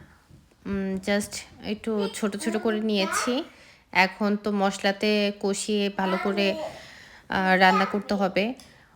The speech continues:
অনেকে হয়তো বলবে যে, উম, "মাছ ভাজিনি কেন?" কিছু কিছু মাছ আছে, আমার কাছে মনে হয় সব মাছ ভেজে রান্না করলে টেস্ট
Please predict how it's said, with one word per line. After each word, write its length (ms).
অনেকে 340
হয়তো 280
বলবে 520
যে, 380
উম, 360
"মাছ 460
ভাজিনি 460
কেন?" 380
কিছু 220
কিছু 260
মাছ 520
আছে, 540
আমার 240
কাছে 300
মনে 360
হয় 400
সব 460
মাছ 600
ভেজে 300
রান্না 260
করলে 420
টেস্ট 440